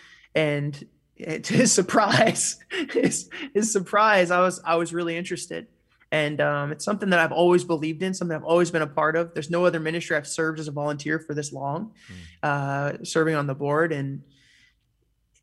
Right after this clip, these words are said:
Speaker 1: I was enamored and always have been with reaching the world with the message of Jesus. And I think that doing it in unique, innovative ways is a call I have on my life. And, uh,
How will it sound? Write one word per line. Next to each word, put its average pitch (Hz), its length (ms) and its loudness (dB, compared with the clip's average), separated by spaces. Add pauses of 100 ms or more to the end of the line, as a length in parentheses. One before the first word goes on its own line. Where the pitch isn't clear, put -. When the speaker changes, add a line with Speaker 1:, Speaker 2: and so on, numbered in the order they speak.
(140)
Speaker 1:
I 165 140 6
was 165 540 2
enamored 165 640 2 (180)
and 160 120 -4
always 165 280 2
have 170 260 2
been 147 300 -6
with 147 240 -6
reaching 160 360 -2
the 151 100 -4
world 147 460 -2
with 151 140 -8
the 147 80 -8
message 147 400 -6
of 143 120 -12
Jesus. 151 580 -4 (460)
And 151 380 -2
I 156 120 -4
think 156 280 -4
that 151 260 -2 (320)
doing 180 280 4
it 165 80 -4
in 160 120 -6
unique, 160 440 -8
innovative 160 500 -2
ways 151 420 0
is 147 100 -8
a 151 60 -8
call 143 300 0
I 147 60 0
have 147 200 0
on 147 60 -6
my 139 120 -4
life. 139 460 -6 (560)
And, 147 300 -6
uh, 143 400 -4